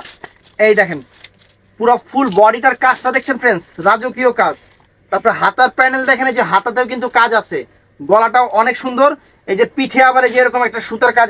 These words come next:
আছে। এইটার ওড়নাটা ফ্রেন্ডস যা লাগছে আমার কাছে, মানে অনেক সুন্দর। এটার সাথে এই যে প্যান্ট, আর এটা হলো একদম সেরকম ডিজিটাল প্রিন্টের দোপাট্টাটা ফ্রেন্ডস,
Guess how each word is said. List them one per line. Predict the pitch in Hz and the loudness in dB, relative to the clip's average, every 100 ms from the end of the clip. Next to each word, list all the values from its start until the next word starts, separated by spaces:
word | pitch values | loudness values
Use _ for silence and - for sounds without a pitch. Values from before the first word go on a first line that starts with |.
| 214 | 0
আছে। | - 135 - _ _ _ 175 | -2 -12 -16 _ _ _ -6
এইটার | 190 220 190 214 | -2 -2 -2 -2
ওড়নাটা | 277 269 226 214 226 175 - | -2 2 0 2 -2 -4 -14
ফ্রেন্ডস | - 214 175 139 | 0 0 2 2
যা | 196 185 | 2 4
লাগছে | 220 247 - 214 | 2 0 -2 0
আমার | 208 196 | 0 0
কাছে, | 202 - 180 | -4 -4 -4
মানে | 180 190 214 | -4 -2 0
অনেক | 220 - | 0 -2
সুন্দর। | 190 139 - _ _ _ | -6 -8 -12 _ _ _
এটার | 185 196 208 | -4 -2 -2
সাথে | 240 240 | 0 0
এই | 247 | 0
যে | - | 0
প্যান্ট, | 262 254 185 - - - _ _ _ | 2 2 -2 -10 -18 -20 _ _ _
আর | 170 196 202 - 233 | 0 0 0 -2 0
এটা | 262 254 | 2 2
হলো | 277 311 311 - _ _ _ | 4 4 2 -4 _ _ _
একদম | 226 254 214 214 277 311 - _ _ _ - | -2 -2 -2 -2 0 -2 -10 _ _ _ -16
সেরকম | - 269 277 254 269 190 | -2 0 2 0 -2 -4
ডিজিটাল | 220 226 285 269 254 | -6 -4 -2 -2 -2
প্রিন্টের | 262 226 269 294 311 _ _ _ _ - | -6 0 2 2 0 _ _ _ _ -4
দোপাট্টাটা | 151 208 240 - 226 - | 0 2 2 2 0 0
ফ্রেন্ডস, | 196 165 | -2 -6